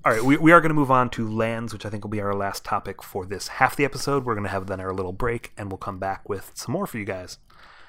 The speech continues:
So, let's talk about lands. There's kind of two big cycles to talk about, and then a couple little one-offs, maybe one of them worth talking about. So, we did not get the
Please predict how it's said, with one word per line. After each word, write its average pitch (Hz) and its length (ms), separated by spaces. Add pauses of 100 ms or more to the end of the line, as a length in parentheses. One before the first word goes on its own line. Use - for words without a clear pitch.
So, - 360
let's 156 260
talk 165 240
about 135 260
lands. 101 360
There's 107 160
kind 117 160
of 104 100
two - 220
big 117 260
cycles 117 420
to - 80
talk - 280
about, 139 320
and 113 120
then 104 120
a 101 40
couple - 400
little 101 420 (440)
one-offs, 104 480
maybe 98 160
one 98 180
of 98 60
them 98 160
worth 98 160
talking 104 240
about. 113 260 (640)
So, 123 300
we 135 220
did 151 260
not 165 320
get 147 300 (120)
the 120 440